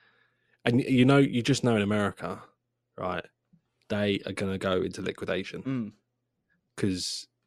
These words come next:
Speaker 1: they go mad with their, like, payouts and stuff anyway in anything.
Speaker 2: Yeah.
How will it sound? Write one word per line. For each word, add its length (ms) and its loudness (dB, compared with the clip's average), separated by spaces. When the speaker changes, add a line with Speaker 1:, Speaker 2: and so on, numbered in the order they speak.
Speaker 1:
they 200 2
go 240 0
mad 400 0
with 120 -8
their, 400 -2
like, 240 -4
payouts 480 -2
and 80 -12
stuff 320 -8
anyway 500 -6
in 260 -8
anything. 560 -6
Speaker 2:
Yeah. 240 -6